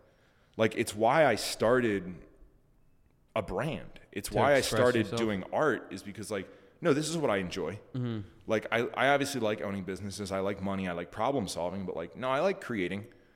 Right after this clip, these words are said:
Speaker 1: If you could give me any job whatsoever, it would be actually, like, doing the work and creating, not, like, overseeing people do the work. Like,
Speaker 2: Yeah.
Speaker 1: fuck me. But no, it's been, it's been a really, I don't even know why we got on this, but it's been a very fun
Speaker 2: No, I think that's good. And it keep, I think the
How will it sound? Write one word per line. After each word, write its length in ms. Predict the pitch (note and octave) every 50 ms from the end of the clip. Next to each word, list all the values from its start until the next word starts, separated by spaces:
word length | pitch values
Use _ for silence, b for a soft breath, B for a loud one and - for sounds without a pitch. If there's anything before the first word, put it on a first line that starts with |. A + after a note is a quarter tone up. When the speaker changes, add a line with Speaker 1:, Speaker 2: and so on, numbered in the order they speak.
| b b b b b
Speaker 1:
If 120 | A2 G2+
you 140 | A#2+ D#3 E3
could 160 | C#3+ D#3+ B2+
give 140 | A2 C3+ -
me 160 | C3 A#2+ A2
any 180 | G2+ G#2+ A2+ A2+
job 640 | G2 G#2 G2 F2+ F#2+ F#2+ F#2 F2+ F2 F2 G2 - - -
whatsoever, 760 | - F#2+ G#2 - - - G2+ F2+ F#2 G2 F#2 F#2 F2+ F2+ - -
it 80 | F#2+ G2+
would 240 | F2 G2 F#2 E2+
be 380 | F2 G2 G2 F#2+ F#2 F#2 F2+ F2+ - - _ -
actually, 260 | G2 - - A2 G#2
like, 200 | G2 F#2 E2+ -
doing 240 | - G#2+ G2+ G2 F#2
the 60 | F2+
work 280 | F2 F2 F2 F2 E2 -
and 140 | F2 E2+ -
creating, 440 | - G2+ F2+ F2 E2 D#2 D#2 D#2+
not, 220 | E2+ G#2+ A#2+ - G#2
like, 220 | G#2+ G2 - - B B B B B _
overseeing 680 | C3 A#2 G#2+ F2 G#2 F#2+ - - G#2 G2 F#2 F2 E2 D#2+
people 240 | F2+ F2 - D2+ D#2
do 160 | D2+ E2 D2+
the 100 | C#2 C2+
work. 280 | B1+ A#1+ A#1 - -
Like, 100 | - A#2+
Speaker 2:
Yeah. 100 | A2 G2
Speaker 1:
fuck 240 | E2 D3 C3+ - -
me. 280 | E2+ F2 E2+ D#2 D2 - b b b b b b b b b _
But 100 | A2+ A#2+
no, 80 | C#3+ B2+
it's 100 | G#2+ -
been, 180 | C3 C3+ -
it's 140 | G2+ G#2+ -
been 140 | - A#2+ A#2
a 60 | A2+
really, 280 | G2+ G#2 G#2+ G#2 G2+ G2
I 60 | G#2
don't 100 | A2+ A2+
even 140 | G#2+ G2+ G2
know 140 | F#2+ F#2 F#2
why 120 | F2+ E2+
we 80 | E2+ E2+
got 140 | F2 F2 E2
on 160 | F#2 G#2+ G2+
this, 140 | F2 E2 -
but 120 | - F2
it's 100 | E2 - -
been 100 | G#2 G2
a 40 | F2+
very 180 | F#2+ F#2 F2
fun 540 | E2 - - G2 F#2+ F#2 F2+ F2 F2 E2 E2 - - -
Speaker 2:
No, 120 | C#3+ D#3+ D#3
I 80 | C#3
think 200 | A#2+ C#3+ D3+ C#3+
that's 240 | C#3+ C#3+ C3+ C3+ - -
good. 300 | C#3 C#3 C#3 C3+ C3 B2
And 180 | A#2 A#2+ A#2+
it 140 | A#2+ A2+ -
keep, 340 | - - C#3 C3 A#2 - - -
I 100 | A#2 A2+
think 240 | - D#3 D3 -
the 260 | - C3 B2 A#2+ A2+